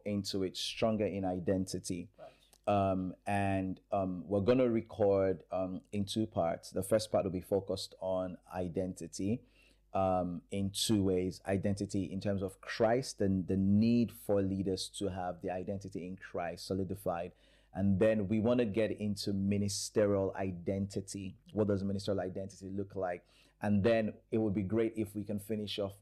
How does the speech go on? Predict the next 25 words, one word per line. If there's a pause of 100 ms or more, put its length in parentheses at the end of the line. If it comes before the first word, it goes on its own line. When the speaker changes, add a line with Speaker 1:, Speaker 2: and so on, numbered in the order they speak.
Speaker 1:
on (460)
dealing
with, (160)
um,
rejection, (240)
acceptance
in
ministry.
So (320)
we
have
got
some
stuff
to
cover. (340)
We're
gonna
try
and
do
our
best, (220)
Speaker 2:
Yeah.
Speaker 1:
um,